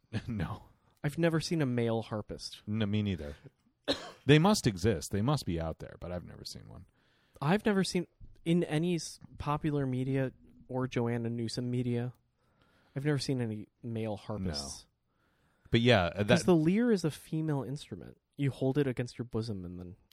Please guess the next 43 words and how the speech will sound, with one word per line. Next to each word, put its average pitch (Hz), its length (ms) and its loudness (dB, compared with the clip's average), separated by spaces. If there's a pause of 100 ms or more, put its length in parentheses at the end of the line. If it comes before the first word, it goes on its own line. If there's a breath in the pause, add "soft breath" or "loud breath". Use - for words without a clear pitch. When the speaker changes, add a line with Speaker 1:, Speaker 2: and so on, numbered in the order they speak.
(140)
Speaker 1:
That's 180 320 4
true, 104 260 6
but 104 140 8
I 123 40 8
wanted 147 260 4
to 110 40 0
play 110 220 4
the 92 120 2
giant 90 420 -2
harp, 78 260 -6
you 85 80 -6
know, 80 300 -6 (120)
the 104 100 2
one 95 180 2
that 90 100 -4
you 90 80 -4
kind 90 200 -2
of 82 100 -4
have 85 160 -4
to 82 80 -12
straddle. 85 680 -2 (840)
And, 85 320 -2
uh, 82 140 2
Speaker 2:
Again, 180 240 2
a 123 40 -2
very 131 200 -4
female 120 800 -6 (100)
Speaker 1:
yeah, 98 240 2
Speaker 2:
based 87 220 -2
thing. 123 340 -6
Speaker 1:
that's 131 220 0
true, 78 320 -4 (100)
you 92 80 -6
know. 80 220 -4 (100)
How 220 220 -4
do 262 80 0
they 294 140 0
do 131 180 -2
that 90 180 -2
with 82 140 -4
a 78 40 -10
dress 87 320 -6
on? - 280 -16